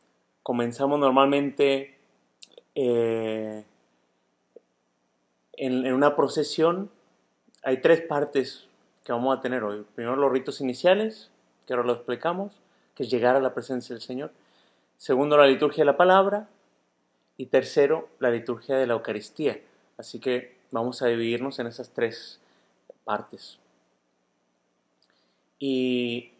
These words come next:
antes de, de hacer la señal de la cruz, algo importante es que está la música, nos está ayudando a prepararnos interiormente.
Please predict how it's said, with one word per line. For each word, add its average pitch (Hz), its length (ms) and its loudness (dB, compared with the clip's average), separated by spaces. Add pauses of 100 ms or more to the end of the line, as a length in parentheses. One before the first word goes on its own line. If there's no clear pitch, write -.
(640)
antes 175 540 4
de, 135 760 0 (420)
de 131 120 -4
hacer 156 240 -2
la 165 80 -2
señal 156 320 0
de 160 60 -2
la 156 140 2
cruz, 185 440 -6 (1040)
algo 143 680 2
importante 139 560 0
es 135 80 -4
que - 100 -18
está 120 280 -6
la 123 80 0
música, 180 600 -6 (600)
nos 113 160 -16
está - 140 -6
ayudando 123 540 -2
a - 140 -10
prepararnos 123 880 -4 (420)
interiormente. 131 920 -2